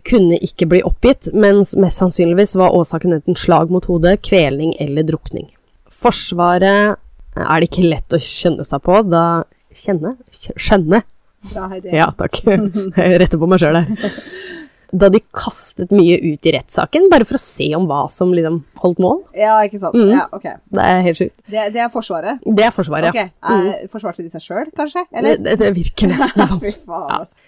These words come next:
Speaker 1: Sam sin forklaring skiftet retning hele tiden, fra et uhell til at han våknet opp til at hun var død. Og Sabrina sitt forsvar var at Sophie døde mens hun sov.
Speaker 2: Ja.
Speaker 1: Ja.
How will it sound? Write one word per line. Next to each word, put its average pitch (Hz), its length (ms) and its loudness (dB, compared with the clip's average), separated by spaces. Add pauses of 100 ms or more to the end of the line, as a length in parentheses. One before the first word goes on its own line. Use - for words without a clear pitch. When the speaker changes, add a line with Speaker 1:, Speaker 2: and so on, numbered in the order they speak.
Speaker 1:
Sam 220 300 2
sin 254 200 4
forklaring 240 460 4
skiftet 190 440 0
retning 185 360 2
hele 160 180 0
tiden, 175 420 2
fra 160 280 4
et - 160 2
uhell 202 420 4
til 175 180 0
at 175 120 0
han 190 160 2
våknet 175 640 2
opp 190 160 0
til - 120 -2
at 151 160 -4
hun 180 200 4
var 151 240 0
død. 190 160 2 (600)
Og 180 220 2
Sabrina 170 440 2
sitt 180 200 -2
forsvar 247 400 0
var 170 160 2
at 185 140 0
Sophie 170 380 0
døde 156 440 2
mens 156 280 -4
hun 190 120 -2
sov. 185 300 0 (380)
Speaker 2:
Ja. 220 160 -4 (400)
Speaker 1:
Ja. - 100 0